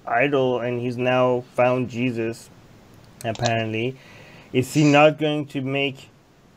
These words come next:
Christian, like, with Generation Z, peop-, you know, are they gonna become, like, because we're trying to reach out to Generation Z and we're trying to do our activism on Generation Z with very, very, very few limited resources.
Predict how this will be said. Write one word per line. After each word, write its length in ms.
Christian, 460
like, 220
with 220
Generation 720
Z, 540
peop-, 260
you 140
know, 160
are 180
they 140
gonna 260
become, 520
like, 140
because 400
we're 220
trying 360
to 200
reach 320
out 160
to 80
Generation 680
Z 420
and 120
we're 140
trying 300
to 80
do 240
our 160
activism 600
on 120
Generation 540
Z 340
with 180
very, 320
very, 260
very 300
few 260
limited 400
resources. 680